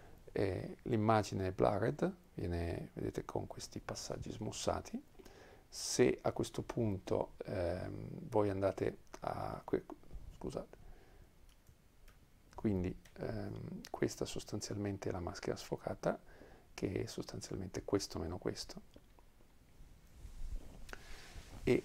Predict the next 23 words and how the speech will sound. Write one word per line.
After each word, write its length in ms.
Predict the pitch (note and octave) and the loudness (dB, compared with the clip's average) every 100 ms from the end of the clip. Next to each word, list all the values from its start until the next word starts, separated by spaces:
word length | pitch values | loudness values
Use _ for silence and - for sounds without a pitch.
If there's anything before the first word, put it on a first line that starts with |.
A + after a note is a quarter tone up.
| - | 2
eh, 420 | B2 G#2+ G2 G2 - | 2 2 2 0 -2
a 120 | - | 0
questo 320 | A#2 - C3+ | 2 4 2
punto, 560 | - G#2 G2 - - - - | 2 0 2 4 4 2 -4
se, 380 | - G#2+ - - | 0 2 2 0
eh, 480 | - F#2+ F#2 G2 - | -4 -4 -4 -4 -6
abbiamo 460 | - G2 G#2 F2+ E2 | -6 2 4 4 2
la 120 | F#2 | -2
m-, 140 | F2 - | -4 -4
nostra 340 | F2+ F#2+ - | -4 -4 -2
maschera 420 | F#2 F#2 - - A2+ | 0 0 -2 -4 -6
sfocata 640 | - - - - - - - - - - | -4 0 2 2 0 -14 -16 -20 -14 -2
e 60 | |
l'aggiungiamo 540 | G#2 G2 G2+ F2+ A2 G2 | 0 0 -2 2 0 0
al 60 | |
segnale 260 | - G#2 G2 | -4 -2 0
originale, 440 | A#2+ D#3+ A#2+ E2 | 0 2 0 0
viene 200 | E2 E2 | -4 -6
fuori 220 | - - | -6 -8
una 80 | F2+ | -6
cosa 180 | - - | -10 -8
del 120 | F#2 | -8
genere. 500 | - G2 F#2 G2+ - | -4 -4 -4 -6 -8